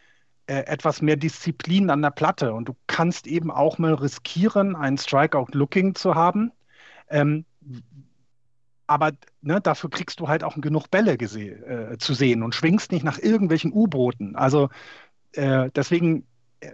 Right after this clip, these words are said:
den, in ihnen fehlt diese Disziplin. Und ich meine, die Mets haben ja reagiert, in New York reagiert man ja häufig sehr schnell.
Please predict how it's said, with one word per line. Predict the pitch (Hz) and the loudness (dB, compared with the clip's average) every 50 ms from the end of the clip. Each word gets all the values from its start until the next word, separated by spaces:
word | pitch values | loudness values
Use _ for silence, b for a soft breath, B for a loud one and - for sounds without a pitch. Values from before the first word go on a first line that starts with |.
| 131 - _ | -20 -6 _
den, | 170 160 165 160 | 0 0 0 0
in | - - 175 147 | 0 -2 -2 0
ihnen | - 180 185 180 170 165 | 2 4 4 6 6 4
fehlt | - - - - 170 196 220 233 175 - | 2 -2 0 2 4 4 4 4 2 -2
diese | 180 151 147 151 | -2 -2 -2 -2
Disziplin. | 175 175 - - - 170 - - - 196 254 233 147 | -2 -4 -4 -4 -6 -8 -6 0 2 4 6 6 6
Und | 139 135 | 4 2
ich | 143 - | 2 2
meine, | 147 156 151 | 2 4 4
die | 147 139 | 4 4
Mets | 139 156 214 - - - - | 4 4 2 0 -4 -4 -2
haben | 175 170 180 175 | 0 0 0 -2
ja | 165 | -4
reagiert, | 156 - 160 156 151 131 131 180 247 262 - | -4 -4 -2 -2 -2 0 0 0 0 0 -2
in | - - 170 143 | -6 -4 -2 0
New | 139 | 2
York | 135 131 135 160 170 - | 2 4 2 2 2 2
reagiert | 147 139 131 127 165 - | 0 0 0 0 -2 -2
man | - 139 135 | -2 -2 -2
ja | 131 131 127 - - _ _ _ _ - - | -2 -2 -4 -6 -12 _ _ _ _ -20 -4
häufig | - - 170 214 - 202 - - | 0 2 2 2 0 -4 -8 -6
sehr | 147 135 120 | -6 -6 -6
schnell. | - - 156 165 190 165 139 170 | -4 -2 -2 0 0 0 -2 -4